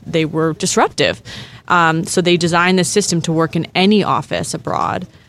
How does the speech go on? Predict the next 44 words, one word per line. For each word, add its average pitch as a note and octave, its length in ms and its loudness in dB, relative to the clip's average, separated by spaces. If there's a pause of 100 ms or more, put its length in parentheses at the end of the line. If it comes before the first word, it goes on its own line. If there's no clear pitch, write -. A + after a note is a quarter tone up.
(200)
Um, D#3 480 0
and E3 260 0
essentially F3+ 520 0
the D#3 340 -2
employee F3 720 2
in E3 140 2
the E3 80 4
office, D#3+ 300 0
the D3+ 100 -2
manager E3 520 2
or D3 40 -2
somebody E3 400 -2
who D3+ 160 -2
had D#3+ 160 -2
been D3+ 160 -4
trained G3 480 2
to F3 100 -2
use A#3 240 0
it, E3+ 140 2
would E3 180 -4
page A#3 380 0
a A3+ 40 2
number F#3+ 340 2
on D3+ 160 0
their D#3 100 -2
phone. G#3 500 0 (480)
Um, D#3+ 340 2
it F3 80 0
would D#3+ 140 0
route E3 300 2
through E3+ 140 -2
this D#3 160 -2
program E3 400 -2
Twilio, F#3 720 2 (380)
and F3+ 160 4
then F3 80 4
it E3 60 0
would E3+ 160 -2
go F3 180 4
to E3+ 60 0
headquarters, F#3+ 880 -2
um, D#3+ 440 -2 (260)
where E3 480 2 (340)
they, D#3+ 520 2